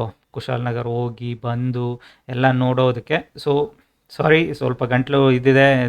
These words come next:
ಬೇಜಾರು ಮಾಡ್ಕೊಂಬೇಡಿ. So ಬ್ಯಾಂಕ್ ನಿಫ್ಟಿ ಏನ್ ಮಾಡಿದೆ ನೋಡೋಣ. ಬ್ಯಾಂಕ್ ನಿಫ್ಟಿ ಸೇಮ್ ಮೈಂಡ್‌ಸೆಟ್, ಸೇಮ್ ಸ್ಟ್ರಾಟಜಿ.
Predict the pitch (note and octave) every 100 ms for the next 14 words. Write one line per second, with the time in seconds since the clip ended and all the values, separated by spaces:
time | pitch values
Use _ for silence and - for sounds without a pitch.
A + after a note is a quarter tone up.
0 | A#2 B2 C3+ B2 B2+ C3 B2 C#3+ - -
1 | - _ D#3+ E3 E3 C#3+ D#3+ F3 E3+ D#3
2 | D3+ C#3+ C3+ C3 C3+ B2+ B2+ B2+ B2 B2+
3 | C3+ C#3 C#3 C#3 C#3+ D3 - - B2+ C3
4 | C3+ C#3+ C3+ B2+ D3 C#3+ - B2 C3 B2+
5 | B2+ A#2+ A#2+ D3+